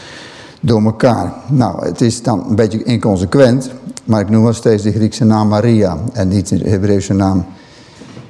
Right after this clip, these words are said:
Miriam. Ik heb er dus wel een beetje over nagedacht. Het is een beetje een, een, een vrijheid die ik mezelf dan maar permitteer en ik hoop dat u dat accepteert.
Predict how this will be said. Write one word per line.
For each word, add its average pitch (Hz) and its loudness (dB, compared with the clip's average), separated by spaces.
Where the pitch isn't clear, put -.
Miriam. 104 0
Ik 82 -6
heb 98 0
er 98 2
dus 95 0
wel 101 2
een 95 0
beetje 95 0
over 98 -2
nagedacht. 110 0
Het - -12
is 101 -6
een 98 -4
beetje 95 0
een, 92 2
een, 90 0
een 95 -2
vrijheid 113 2
die 110 0
ik 98 -2
mezelf 104 2
dan 101 0
maar 90 0
permitteer 104 2
en 101 0
ik 92 -4
hoop 95 2
dat 90 0
u 92 0
dat 90 0
accepteert. 107 0